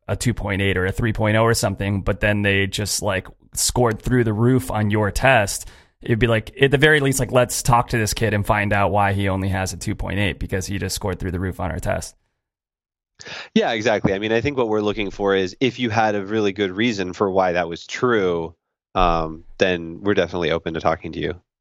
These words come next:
Speaker 1: Interesting. That's cool, man. So who were these first kids that signed up in terms of demographics? Like, where were they from and what age were they? Was everyone of normal,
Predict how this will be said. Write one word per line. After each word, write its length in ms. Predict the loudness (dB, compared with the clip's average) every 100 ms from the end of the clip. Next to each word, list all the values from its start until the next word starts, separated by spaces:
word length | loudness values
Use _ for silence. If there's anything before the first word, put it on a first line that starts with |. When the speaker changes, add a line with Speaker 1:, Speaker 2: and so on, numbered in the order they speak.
| _
Speaker 1:
Interesting. 560 | -2 -2 -2 -6 -6 -8 _
That's 180 | -6 -2
cool, 200 | 0 0
man. 240 | 0 -4 -6 -18 -12 -2
So 480 | 2 4 4 2 -2 -12 _ _ _ _ -10
who 240 | -2 2
were 140 | 4 2
these 200 | 0 0
first 280 | 0 0
kids 280 | 0 0 2
that 120 | 0 2
signed 320 | 2 4 4
up 160 | 2
in 160 | 2 -2
terms 300 | 2 0 2
of 240 | 0 0
demographics? 800 | 2 2 2 0 -2 -4 -6 -4
Like, 120 | -4 0
where 240 | 2 4
were 120 | 4
they 140 | 2 0
from 380 | 2 4 4 2
and 240 | 0 2
what 320 | 2 2 0 -6
age 380 | -2 -2 -2 -2
were 140 | -2
they? 180 | 0 0
Was 240 | 0 0
everyone 720 | 2 2 2 2 4 4 2
of 500 | 0 2 4 4 2
normal, 840 | 2 2 4 4 4 2 2 0